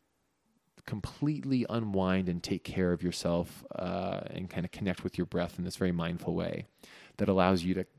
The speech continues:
get back to what you were doing in a, a very productive way. So, uh, you mentioned productivity. Uh, I think it's important to identify when you're no longer being productive and to know what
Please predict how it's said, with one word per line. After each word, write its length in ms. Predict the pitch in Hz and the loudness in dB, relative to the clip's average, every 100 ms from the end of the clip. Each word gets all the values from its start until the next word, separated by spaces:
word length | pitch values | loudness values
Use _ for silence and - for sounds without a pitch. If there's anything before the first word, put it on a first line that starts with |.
| - | -8
get 140 | - - | -6 -2
back 260 | 92 85 | -4 -6
to 120 | - 87 | -10 -6
what 220 | 90 73 | -6 -4
you 300 | 87 87 87 | -2 0 0
were 260 | 85 92 | 2 2
doing 420 | 87 139 180 92 87 | 4 4 2 2 0
in 120 | 85 | -2
a, 140 | 85 | -4
a 60 | - | -4
very 200 | - 131 | 0 0
productive 460 | - 104 143 90 - | 2 2 0 -2 -2
way. 260 | - - - _ _ - | -4 -6 -14 _ _ -16
So, 260 | - 95 | -4 0
uh, 40 | 92 | 0
you 140 | 101 98 | 0 0
mentioned 300 | 92 - 85 | 0 -2 -4
productivity. 840 | - 85 - - 98 90 85 90 - - - _ - | -2 -2 0 2 2 2 0 -2 -8 -20 -20 _ -8
Uh, 160 | - 85 | -4 -4
I 60 | 69 | -4
think 140 | 104 | -4
it's 160 | 95 95 | -4 -2
important 400 | 87 - 90 95 | -2 -2 -2 0
to 100 | 90 | 0
identify 540 | 85 92 95 - 87 | 2 0 0 0 2
when 340 | 87 92 85 85 | 2 2 0 0
you're 160 | 87 | 0
no 140 | 90 95 | 4 4
longer 280 | 87 87 | 4 2
being 220 | 87 98 117 | 0 0 -2
productive 600 | - 87 85 90 87 87 | -2 -2 -2 -2 -2 -4
and 120 | 92 | -6
to 120 | - | -4
know 280 | 95 98 95 | 4 8 8
what 340 | 90 87 92 | 8 6 2